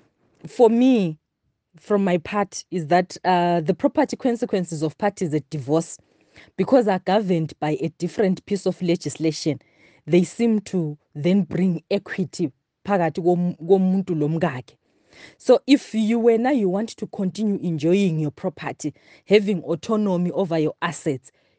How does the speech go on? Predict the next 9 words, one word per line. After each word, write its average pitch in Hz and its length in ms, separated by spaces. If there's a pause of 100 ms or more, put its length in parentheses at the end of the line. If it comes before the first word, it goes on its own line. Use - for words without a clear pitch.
you 170 140
have 180 220
two - 160
choices. 139 680 (580)
Either 269 280
you 202 140
never 220 280
get - 260
married 262 440